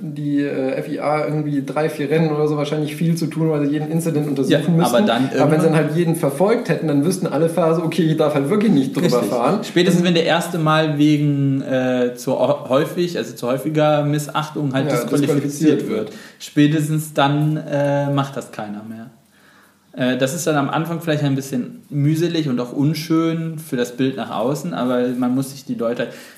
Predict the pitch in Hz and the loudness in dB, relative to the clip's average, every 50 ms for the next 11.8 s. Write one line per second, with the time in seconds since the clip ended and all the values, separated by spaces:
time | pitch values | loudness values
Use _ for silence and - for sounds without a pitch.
0 | - - 131 127 123 - 170 151 - - - - - - 135 120 113 127 123 123 | -8 -4 -4 -4 0 0 0 0 0 -2 -6 -10 -12 -12 -10 -4 0 0 0 0
1 | 123 117 113 113 110 113 127 131 127 117 107 - - 127 117 113 - 117 110 87 | 0 -2 -4 -6 -6 -4 -4 -4 -2 -4 -6 -6 -4 -4 -4 -2 -2 -4 -2 -2
2 | 92 107 107 - - 110 101 98 - - - 104 101 98 95 95 110 113 - - | -2 -4 -6 -8 -10 -12 -12 -12 -12 -12 -10 -8 -8 -6 -6 -8 -8 -10 -12 -14
3 | - - _ - - 101 107 104 101 101 104 101 101 101 - - - - 139 131 | -20 -20 _ -20 -14 -10 -8 -6 -6 -6 -6 -6 -6 -6 -8 -10 -8 -4 -4 -2
4 | 104 101 104 110 110 123 113 107 113 113 120 120 110 107 110 113 113 113 110 98 | -2 -2 -2 -2 -4 -4 -4 -4 -2 -2 -2 -4 -4 -4 -4 -4 -4 -4 -6 -6
5 | 104 104 101 101 107 107 104 - - - _ _ - - - - 117 104 101 95 | -6 -6 -6 -6 -8 -10 -10 -12 -16 -20 _ _ -20 -18 -8 -6 -4 -2 -2 -4
6 | 82 80 - - - - - 101 123 127 127 - - 104 92 87 90 92 92 - | -6 -8 -12 -16 -18 -14 -10 -8 -6 -6 -8 -8 -8 -10 -10 -10 -12 -14 -16 -20
7 | - _ _ _ _ _ _ - - _ _ _ - 101 113 117 117 - - 127 | -20 _ _ _ _ _ _ -20 -20 _ _ _ -8 -2 -2 -2 -2 -2 -4 -4
8 | 127 - - 123 117 120 117 113 113 110 117 120 117 110 110 110 - - - 135 | -4 -2 -4 -4 -4 -4 -4 -4 -6 -6 -6 -6 -6 -6 -8 -10 -10 -8 -6 -6
9 | 135 - - - - 123 113 107 110 110 107 - 117 110 110 104 104 113 110 107 | -6 -6 -12 -8 -4 -4 -4 -4 -6 -4 -2 -2 0 0 -2 -4 -4 -2 -2 -2
10 | 110 - - - - 110 104 - - 113 110 104 104 - 107 104 104 101 101 104 | -2 -4 -8 -12 -12 -12 -12 -8 -8 -6 -6 -6 -8 -10 -10 -10 -8 -8 -8 -8
11 | 104 104 104 101 101 107 104 113 123 120 - - - - - 110 | -8 -10 -10 -8 -6 -4 -4 -4 -4 -6 -10 -14 -16 -14 -12 -12